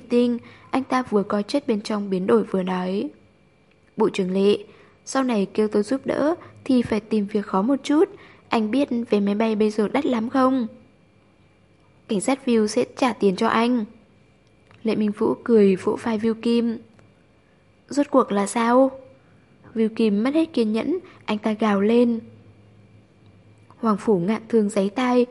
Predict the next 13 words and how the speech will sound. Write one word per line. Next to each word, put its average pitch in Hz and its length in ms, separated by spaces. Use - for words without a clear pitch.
anh 208 120
ta 208 160
cau 208 220
mày. 190 480
Anh 247 140
thích 269 160
hét 320 220
lắm 233 140
hả? 247 360
Lệ 208 120
Minh 202 200
Vũ - 100
nói. 214 520